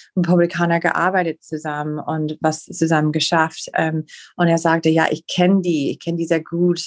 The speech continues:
Ähm, ich habe Freunde, die auch Republikaner sind und, ähm, die sind nicht diese maga, die sind eine andere Gruppe.“ Und er wollte diese besonders, diese Distinction, diese, diese, er wollte diese Unterschiede erzählen,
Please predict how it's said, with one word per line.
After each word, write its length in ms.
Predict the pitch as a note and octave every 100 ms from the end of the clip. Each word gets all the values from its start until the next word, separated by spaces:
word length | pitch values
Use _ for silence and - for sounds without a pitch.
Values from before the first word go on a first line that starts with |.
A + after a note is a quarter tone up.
| -
Ähm, 240 | D#3+ D#3
ich 100 | D#3
habe 180 | D#3+ D#3+
Freunde, 240 | - D#3+
die 120 | D#3+ D#3
auch 100 | D#3 _
Republikaner 320 | D#3 D#3 D3+
sind 160 | D#3 D3+
und, 180 | D3 - - - -
ähm, 140 | - D3
die 120 | F3
sind 260 | F3+ F3 E3+
nicht 440 | F3+ - - - _ _ _ _
diese 380 | F3 E3 D#3 D3
maga, 400 | - D3 C#3+ C#3+
die 140 | C#3 C#3+
sind 140 | C#3+
eine 220 | D3 D3+
andere 380 | - D3+ D3 D3
Gruppe.“ 300 | C#3 D3+ D3
Und 120 | C#3+
er 140 | D3 D3
wollte 240 | E3 F3
diese 500 | E3 E3 E3 E3 D#3+ - - - _ -
besonders, 580 | D#3+ E3+ F3 E3+ D#3 -
diese 360 | D#3+ D#3+ D#3 _
Distinction, 680 | D#3+ - - G3 F#3 - D3
diese, 260 | D3 D3+ D3+
diese, 260 | D3+ D3+
er 440 | D3 C#3 - - D#3
wollte 240 | D#3+ -
diese 380 | - E3+ E3 -
Unterschiede 500 | - F#3+ F#3 - F3
erzählen, 680 | C3+ - - F3 D#3+ C3+ C3+